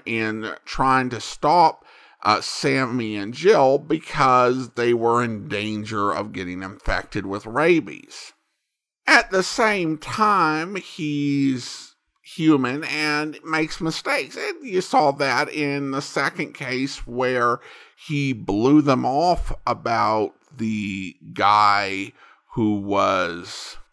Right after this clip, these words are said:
in number two and, uh, just assumed they were letting their imaginations run away with them. And it's an interesting portrayal for a series,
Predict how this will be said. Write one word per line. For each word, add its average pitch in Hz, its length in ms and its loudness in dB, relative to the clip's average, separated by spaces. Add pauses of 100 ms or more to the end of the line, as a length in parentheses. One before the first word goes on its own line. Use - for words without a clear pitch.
(320)
in 131 360 0
number 113 420 2
two 143 600 0 (180)
and, 123 760 -4 (540)
uh, 104 440 4 (220)
just - 340 -4 (540)
assumed 120 480 -2
they 113 80 0
were 104 180 0
letting 101 460 0
their 95 160 -4
imaginations 95 1000 -10
run 87 220 -8
away 107 360 -2
with 113 240 -4
them. 78 200 -16 (920)
And 240 160 2
it's 285 200 -2
an 254 100 -4
interesting 277 840 -4
portrayal 147 840 0
for 127 320 0
a - 60 -2
series, 117 760 -4